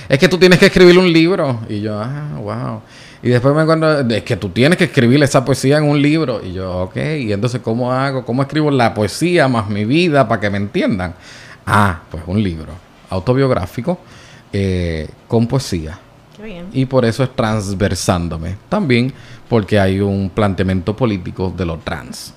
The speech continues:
Speaker 1: ¿verdad? Eh, y en el segundo, pues, m-, me atrevo a escribirlo ya más teórico, histórico sobre Puerto Rico, porque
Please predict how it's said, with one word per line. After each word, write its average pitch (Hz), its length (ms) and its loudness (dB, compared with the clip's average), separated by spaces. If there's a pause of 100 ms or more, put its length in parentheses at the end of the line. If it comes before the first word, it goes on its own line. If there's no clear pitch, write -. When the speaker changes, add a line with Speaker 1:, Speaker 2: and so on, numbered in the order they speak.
(100)
Speaker 1:
¿verdad? 123 260 -8 (420)
Eh, 82 500 -8 (300)
y 160 160 4
en 165 100 4
el 170 80 4
segundo, 190 500 2
pues, 127 200 2
m-, 120 280 0
me 117 200 2
atrevo 123 580 0
a 139 80 2
escribirlo 147 640 0
ya 131 180 2
más 131 340 0
teórico, 147 640 2
histórico 127 800 2
sobre 135 320 2
Puerto 135 300 -2
Rico, 185 360 -2
porque 107 500 -2